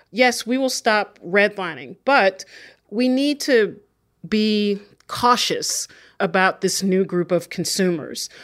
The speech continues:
And they use the condition of Black housing, which Black people moving into cities, uh, have really been relegated to a housing market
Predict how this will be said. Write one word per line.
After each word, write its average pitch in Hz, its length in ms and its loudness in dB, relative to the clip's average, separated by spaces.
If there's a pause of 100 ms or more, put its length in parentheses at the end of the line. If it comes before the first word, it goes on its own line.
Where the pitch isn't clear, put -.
(200)
And 214 380 0 (200)
they 233 100 6
use 285 520 -2
the 214 220 0
condition 220 840 0
of 180 380 -2
Black 170 260 0
housing, 202 640 0 (420)
which - 560 0 (540)
Black 202 280 0
people 190 520 0
moving 214 520 2
into 202 320 -2
cities, 185 640 0 (300)
uh, 180 260 2
have 190 300 -6
really 247 200 2
been 196 260 -2
relegated 185 720 0
to 180 520 0 (320)
a 180 80 -2
housing 214 540 2
market 175 540 -4